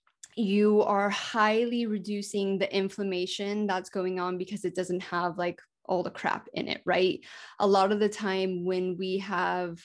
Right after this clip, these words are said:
um, sensitivities to especially gluten and dairy, it's more to do with the quality. So for me, I know I can't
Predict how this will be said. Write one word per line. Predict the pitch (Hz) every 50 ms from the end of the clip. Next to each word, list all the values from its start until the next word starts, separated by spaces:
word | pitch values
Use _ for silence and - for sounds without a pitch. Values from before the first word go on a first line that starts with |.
| - -
um, | 196 185 180 180 175 175 175 175 - 175
sensitivities | 175 - - 202 196 196 208 - - 240 226 190 196 - 208 190 190 185 185 180 - - - -
to | - 196 180 175 175 175 175 175 -
especially | 202 - - 226 - - 285 262
gluten | 214 202 214 208 202 - 196 190
and | 180 180
dairy, | 175 185 175 180 190 208 240 254 269 285 - - - - - - _ _
it's | - 202 196 202 208
more | 208 202 208 208 208 220 233 233
to | 233 262 214
do | 175 208 202 196 196 190
with | 175 185 -
the | - -
quality. | - - - - 185 180 180 170 175 180 190 196 208 233 247 262 285 - - - - - - - - _
So | - - - 208 196
for | 202 - 220 214
me, | 220 220 220 220 220 226 226 233 233 226 220 - - -
I | 208 202 208 208
know | 202 196 196 196 196 190
I | - - 185 196
can't | 196 - - 214 196 196 190 190 196 196